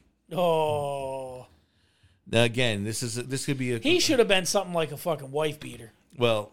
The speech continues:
Speaker 2: yeah, it could have been, too. Stained wife
Speaker 1: The wife
Speaker 2: beater
Speaker 1: beater with
Speaker 2: with
Speaker 1: the
Speaker 2: the
Speaker 1: yellow
Speaker 2: holes.
Speaker 1: ring around it.
Speaker 2: Yep. <laughs> Definitely. This one, it was a, uh, fashion faux pas.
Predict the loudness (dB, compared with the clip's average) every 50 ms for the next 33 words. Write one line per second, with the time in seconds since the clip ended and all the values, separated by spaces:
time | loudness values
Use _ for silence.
0 | _ -2 0 0 2 0 0 -2 -4 -6 -6 -4 -2 0 0 0 -2 -2 -2 -2
1 | -2 -2 -2 -4 -6 -6 -4 -4 -4 -2 -2 0 2 4 8 8 8 8 8 6
2 | 2 2 4 4 4 4 4 2 2 2 2 6 6 8 8 8 8 6 6 4
3 | 2 2 2 2 0 2 2 2 2 2 0 0 2 2 0 0 -2 -4 -10 -12
4 | -14 -12 -10 -10 -10 -12 -14 -20 -14 -8 -8 -8 -8 -8 -10 -6 0 2 2 2
5 | 0 -2 -10 -12 -12 -14 -16 -20 -20 _ -20 -20 -20 -20 -20 -18 -2 6 8 8
6 | 8 8 6 2 2 2 2 0 -2 -2 -2 0 0 0 0 0 0 -2 -2 -2
7 | -2 0 0 -2 -2 -4 -4 -4 -2 -2 -2 -2 -2 -2 -2 -2 -2 -2 -2 -2
8 | -2 -2 -2 0 0 0 -2 -4 -6 -8 -10